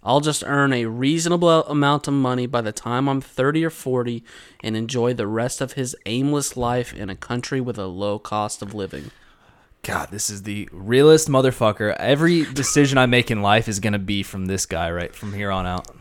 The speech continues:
Speaker 1: Just, what? He just seems so sad. What does he even
Speaker 2: He's
Speaker 1: do?
Speaker 2: not sad. He's not sad. He's in tune with how life really is. This is,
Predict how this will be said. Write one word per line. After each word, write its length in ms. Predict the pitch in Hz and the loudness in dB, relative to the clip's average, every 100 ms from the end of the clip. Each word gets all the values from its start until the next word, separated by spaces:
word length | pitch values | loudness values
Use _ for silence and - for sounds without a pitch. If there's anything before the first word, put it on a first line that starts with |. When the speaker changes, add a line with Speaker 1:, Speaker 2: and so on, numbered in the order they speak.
| - - | -16 -12
Speaker 1:
Just, 420 | - 110 - - - _ | -8 -6 -6 -10 -14 _
what? 400 | - 190 139 - | -6 -2 -2 -4
He 180 | - 151 | -4 -2
just 220 | 165 190 | 0 0
seems 200 | 214 208 | 2 2
so 180 | - 202 | 4 2
sad. 600 | 175 - 127 110 95 85 - _ _ _ _ _ - | 2 0 -2 -2 -4 -8 -18 _ _ _ _ _ 0
What 160 | 170 | 4
does 160 | 214 220 | 6 4
he 80 | 220 196 | 2 2
even 260 | 175 165 143 | 2 2 2
Speaker 2:
He's 100 | 127 | 2
Speaker 1:
do? 100 | 156 | 2
Speaker 2:
not 100 | 127 | 2
sad. 460 | - - 98 107 - - - _ _ _ _ _ _ _ _ _ _ | -2 -4 -4 -4 -6 -20 -20 _ _ _ _ _ _ _ _ _ _
He's 140 | 165 170 | -4 2
not 140 | 180 | 2
sad. 240 | - 170 127 | 6 6 6
He's 260 | 123 - - - | 2 0 -10 -8
in 160 | 131 135 | -6 -4
tune 440 | - 147 143 139 | -2 0 0 0
with 140 | 117 104 | -4 2
how 220 | 113 113 | 4 6
life 300 | 107 110 - | 6 2 2
really 380 | 113 117 120 127 | 0 0 2 2
is. 160 | 92 | 0
This 200 | 110 - | -2 -4
is, 180 | 127 117 | -4 -6